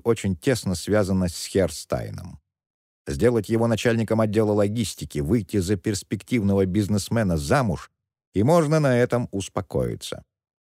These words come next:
Все лучше, чем непостоянное место секретаря и любовницы. И тут такой облом. Поневоле задергаешься. А вообще, радости в концерне что-то незаметно.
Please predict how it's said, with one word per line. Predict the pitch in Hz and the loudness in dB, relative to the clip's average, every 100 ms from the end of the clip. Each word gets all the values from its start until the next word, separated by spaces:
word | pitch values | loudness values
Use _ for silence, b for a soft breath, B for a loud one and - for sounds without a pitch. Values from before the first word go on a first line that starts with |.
| - | -2
Все | 160 170 | 2 2
лучше, | 135 80 - - _ _ | 2 0 -6 -12 _ _
чем | - 101 87 | 0 2 4
непостоянное | 87 95 - 95 98 98 90 | 2 -2 0 2 2 2 2
место | 87 101 - 82 | 2 2 0 -6
секретаря | - 95 90 85 85 90 87 - | -4 -2 0 0 2 4 2 -2
и | - | -4
любовницы. | 80 80 71 69 58 - - - 62 _ _ _ _ _ _ _ _ _ | -2 0 0 -2 -2 -10 -14 -16 -16 _ _ _ _ _ _ _ _ _
И | 73 | -6
тут | 71 156 127 - _ _ _ _ | 2 2 2 -4 _ _ _ _
такой | - 92 - 151 113 | 0 0 4 4 4
облом. | 90 85 76 58 - _ _ _ _ _ _ _ _ | 2 2 0 -2 -10 _ _ _ _ _ _ _ _
Поневоле | 127 127 131 156 | 0 4 4 4
задергаешься. | 143 135 101 71 62 - - - _ _ _ _ _ _ _ _ _ | 4 4 2 2 -4 -6 -12 -14 _ _ _ _ _ _ _ _ _
А | 80 87 | 0 2
вообще, | 95 101 92 - 156 131 - _ _ _ _ _ _ _ _ | 4 2 0 -4 -2 -2 -6 _ _ _ _ _ _ _ _
радости | 95 123 131 139 - | 2 4 4 0 -2
в | 135 | -2
концерне | 135 131 135 131 131 | 0 2 2 2 2
что-то | - 110 110 | 0 0 2
незаметно. | 113 110 107 95 76 69 67 64 | 0 2 2 4 2 0 -4 -4